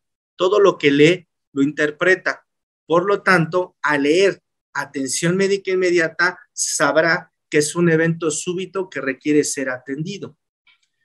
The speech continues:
Fecha y hora y motivo de la consulta, exploración, signos vitales, si es que hay oportunidad.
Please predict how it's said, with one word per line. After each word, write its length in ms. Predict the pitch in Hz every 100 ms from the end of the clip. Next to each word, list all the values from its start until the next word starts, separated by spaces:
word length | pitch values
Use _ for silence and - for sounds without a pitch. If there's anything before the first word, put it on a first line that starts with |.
| _ _ _ _ _
Fecha 480 | - 190 202 196 170
y 80 | 165
hora 160 | 175
y 60 | 180
motivo 420 | 156 - 160 160
de 80 | 143
la 140 | 127
consulta, 640 | - 120 - 185 185 185 185
exploración, 680 | - 135 131 123 - 175 175
signos 360 | 170 165 160
vitales, 420 | 147 - 160 175
si 100 | -
es 120 | 143 -
que 120 | 135
hay 120 | 131
oportunidad. 840 | 113 - 113 - 131 139 156 151